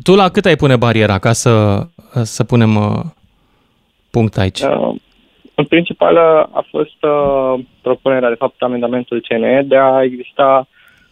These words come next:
Speaker 2: uh, două praguri, unul de la nouă până la nouă patruzeci și nouă și unul de la nouă cincizeci la zece. Uh,
Speaker 1: Mhm.
Speaker 2: și, practic, să fie, uh,
Speaker 1: Două burse.
Speaker 2: două, două burse într-una, cum ar veni. Cu
Speaker 1: Ok.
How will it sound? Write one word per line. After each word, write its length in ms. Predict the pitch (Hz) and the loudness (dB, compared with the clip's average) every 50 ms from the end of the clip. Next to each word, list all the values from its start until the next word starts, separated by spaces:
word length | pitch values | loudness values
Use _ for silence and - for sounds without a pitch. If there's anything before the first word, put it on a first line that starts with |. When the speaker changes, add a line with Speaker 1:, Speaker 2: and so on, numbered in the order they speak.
| _ _ | _ _
Speaker 2:
uh, 260 | - 120 120 120 120 117 | -4 -2 0 0 0 -2
două 340 | 117 117 117 127 127 131 123 - | -2 -2 0 2 2 2 2 0
praguri, 400 | - 127 127 131 135 127 135 131 | -2 -2 0 0 -2 -2 -4 -6
unul 120 | 131 135 139 | -6 -4 -4
de 60 | 131 | -4
la 80 | 123 | -4
nouă 400 | 123 123 127 131 131 127 127 123 - | -4 -4 -2 -2 -2 -2 -2 -4 -6
până 160 | - 123 120 117 | -8 -8 -6 -6
la 60 | 117 | -6
nouă 200 | 113 117 120 120 113 | -6 -6 -6 -6 -4
patruzeci 360 | - 113 113 - 110 107 110 | -4 -6 -4 -4 -6 -6 -6
și 100 | - 131 | -6 -4
nouă 220 | 127 127 131 135 | -2 0 0 0
și 80 | 135 - - | -2 -4 -4
unul 120 | 131 127 | -4 -2
de 60 | 127 | 0
la 60 | 123 123 | 0 0
nouă 140 | 127 127 123 | 0 -2 -2
cincizeci 300 | - - 127 120 123 - | -4 -2 -2 -2 -2 0
la 80 | 127 123 | -2 -2
zece. 360 | 113 113 92 - - - - _ _ _ _ _ _ _ _ _ _ _ - | 0 0 -2 -2 -4 -10 -12 _ _ _ _ _ _ _ _ _ _ _ -14
Uh, 200 | - 110 107 107 | -8 -4 -2 0
Speaker 1:
Mhm. 340 | 107 135 139 - 110 107 110 _ _ _ - | 2 2 2 2 2 -2 -4 _ _ _ -12
Speaker 2:
și, 440 | - - - - 113 113 110 104 - _ _ - | -8 -4 -2 -2 0 -2 -2 -4 -8 _ _ -4
practic, 280 | - 123 123 - 131 127 | -2 -2 -2 -2 -4 -4
să 140 | - 135 127 - - | -4 -6 -6 -6 -6
fie, 560 | 131 131 131 135 131 127 127 127 127 120 - _ _ _ _ - - _ _ _ _ _ _ _ | -4 0 0 2 2 4 2 2 0 -2 -4 _ _ _ _ -20 -20 _ _ _ _ _ _ _
uh, 220 | - 120 120 120 117 117 | -4 -2 0 0 2 2
Speaker 1:
Două 160 | 117 127 127 127 | 2 2 0 2
burse. 240 | 120 127 131 135 | 0 0 0 0
Speaker 2:
două, 460 | 135 131 131 131 131 127 127 123 123 120 123 - _ _ _ _ _ | 0 0 2 2 2 0 0 0 -2 -4 -6 -10 _ _ _ _ _
două 280 | - 135 135 143 143 | -8 -2 0 0 0
burse 320 | 135 131 143 143 139 - 143 | 0 0 0 -2 -2 0 -4
într-una, 480 | 127 131 127 - 131 127 120 98 87 | -4 -4 -6 -6 -4 -4 -4 -2 -4
cum 140 | 90 - 101 | -6 -6 -8
ar 100 | 90 87 | -8 -8
veni. 280 | 90 92 90 85 82 - _ _ _ _ _ _ _ _ _ _ _ _ _ _ | -6 -8 -8 -8 -8 -12 _ _ _ _ _ _ _ _ _ _ _ _ _ _
Cu 200 | - - - 117 113 113 113 110 110 107 104 - 113 | -18 -10 -6 -4 -2 0 0 0 0 0 0 -2 -2
Speaker 1:
Ok. 140 | 117 - | -4 -4